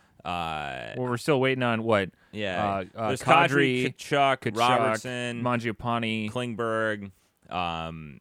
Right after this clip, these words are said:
Speaker 2: Oh, yeah, Robertson still hasn't
Speaker 1: Niederreiter
Speaker 2: signed either.
Speaker 1: hasn't signed. Uh,
Speaker 2: You know, there are some good players, um, that, you know, those, we talked about this, the, the R F As that weren't issued qualifying offers, like, Dan Heinen hasn't signed yet.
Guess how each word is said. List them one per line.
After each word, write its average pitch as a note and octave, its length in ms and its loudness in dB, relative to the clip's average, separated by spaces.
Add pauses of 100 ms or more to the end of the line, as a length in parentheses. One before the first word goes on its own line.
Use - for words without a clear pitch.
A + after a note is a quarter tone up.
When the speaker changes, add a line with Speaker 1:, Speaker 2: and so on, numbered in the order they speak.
(100)
Speaker 2:
Oh, - 40 -20 (100)
yeah, C3 100 -10
Robertson A2 640 -4
still F#2+ 220 -6
hasn't F#2+ 200 -6
Speaker 1:
Niederreiter C#3 100 0
Speaker 2:
signed C3 280 4
either. A#2+ 80 2
Speaker 1:
hasn't F#2 240 -2
signed. A2 680 -4
Uh, E2 720 0
Speaker 2:
You E3 80 2
know, F#3+ 140 6 (420)
there A3+ 200 6
are A3 80 6
some D3+ 340 0
good C#3 300 6
players, B2+ 460 2
um, A2+ 240 -4
that, A2 280 -2
you C3+ 120 -2
know, A#2+ 140 0
those, B2 360 2
we C#3 140 -4
talked D#3 300 0
about A#2+ 200 0
this, G#2 200 -4
the, G#2+ 200 -2
the G2 140 -6
R A#2 160 0
F B2 140 0
As C3+ 240 2
that A2+ 100 0
weren't G#2+ 240 -4
issued G#2 240 -4
qualifying A2+ 460 -4
offers, A#2+ 340 -4
like, A2 160 -4
Dan A2+ 240 -2
Heinen G#2+ 320 -4
hasn't A#2+ 260 -8
signed A#2+ 320 -4
yet. A#2+ 220 -2